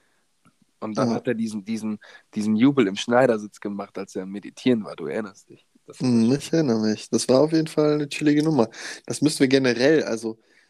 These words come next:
Speaker 2: sowohl ich muss nach Münster kommen, du mal hier hin, weil ich kenn mich ja jetzt ja auch viel besser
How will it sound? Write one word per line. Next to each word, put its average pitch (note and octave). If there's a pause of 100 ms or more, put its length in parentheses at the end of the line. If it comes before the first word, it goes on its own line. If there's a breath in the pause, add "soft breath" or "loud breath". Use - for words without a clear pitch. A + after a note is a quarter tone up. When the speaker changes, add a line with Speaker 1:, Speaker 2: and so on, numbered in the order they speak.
(140 soft breath)
Speaker 2:
sowohl B2+
ich -
muss C3
nach A#2+
Münster B2+
kommen, B2
du A#2+
mal A#2+
hier A#2
hin, C3
weil G#2+
ich G#2+
kenn -
mich A#2
ja A#2+
jetzt -
ja -
auch -
viel -
besser -